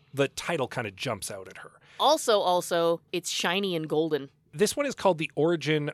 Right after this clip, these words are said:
Speaker 1: of Mirabilis. And she's like, "A history book about this island? Go on."
Speaker 2: <laughs> And she, like, her little,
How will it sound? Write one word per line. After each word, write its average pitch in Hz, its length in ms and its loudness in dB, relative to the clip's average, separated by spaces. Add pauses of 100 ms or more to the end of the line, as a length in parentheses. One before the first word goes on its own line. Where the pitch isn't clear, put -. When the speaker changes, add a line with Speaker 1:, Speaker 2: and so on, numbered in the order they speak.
Speaker 1:
of 123 160 -2
Mirabilis. 117 720 -8 (640)
And 143 420 6
she's 139 280 -2
like, 120 340 2 (540)
"A 113 60 2
history 160 460 2
book 180 220 0
about 185 260 0
this 202 180 0
island? 196 400 2 (160)
Go 113 280 6
on." 101 320 -2
Speaker 2:
<laughs> - 40 -8
And 233 140 0
she, 269 240 -8 (380)
like, 208 140 -6
her 233 140 6
little, 220 200 -2